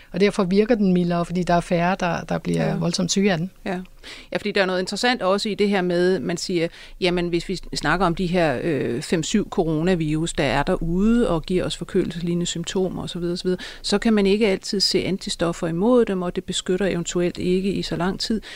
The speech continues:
Speaker 2: Men det her med, at man ikke nødvendigvis kan se antistoffer efter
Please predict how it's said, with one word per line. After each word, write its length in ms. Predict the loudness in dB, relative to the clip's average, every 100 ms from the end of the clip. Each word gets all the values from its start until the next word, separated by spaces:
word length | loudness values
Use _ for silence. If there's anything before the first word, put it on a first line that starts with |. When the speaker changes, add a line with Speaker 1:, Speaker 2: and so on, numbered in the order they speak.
| -12 -2
Speaker 2:
Men 80 |
det 100 | 4
her 60 | 6
med, 120 | 6
at 60 | 4
man 120 | 2
ikke 220 | 0 2
nødvendigvis 400 | 2 2 -2 -4
kan 280 | -4 -2 0
se 200 | 0 0
antistoffer 720 | -2 -4 -4 -2 -2 -2 -4 -10 -10 -2
efter 360 | -2 0 -2